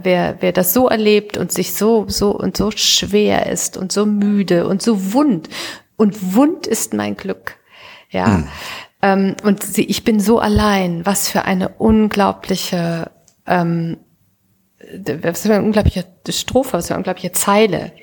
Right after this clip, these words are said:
Speaker 1: oder Vers.
Speaker 2: Ja.
Speaker 1: „Ich bin so allein, selbst mein liebstes Lied ist fort und will nicht mehr zurück.“ Sie, es gibt, es gibt in dieser Tristesse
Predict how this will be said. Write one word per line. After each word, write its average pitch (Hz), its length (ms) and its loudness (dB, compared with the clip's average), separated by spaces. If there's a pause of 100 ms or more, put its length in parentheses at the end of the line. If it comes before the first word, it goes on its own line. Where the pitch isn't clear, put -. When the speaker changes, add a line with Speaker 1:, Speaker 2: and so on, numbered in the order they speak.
(140)
Speaker 1:
oder - 260 -4
Vers. 185 380 -4
Speaker 2:
Ja. - 60 -6
Speaker 1:
„Ich - 100 -8
bin 202 160 0
so 175 80 0
allein, 180 400 0
selbst 180 280 0
mein 180 140 2
liebstes 240 640 0
Lied 214 320 -2
ist - 240 -12
fort 180 420 -10 (600)
und 190 240 0
will 175 120 2
nicht 170 300 -4
mehr 143 180 -6
zurück.“ 147 440 -10
Sie, - 120 0
es - 140 -6
gibt, - 240 -4 (220)
es - 160 -4
gibt 320 260 -2
in 190 140 -2
dieser 254 280 2
Tristesse - 640 -2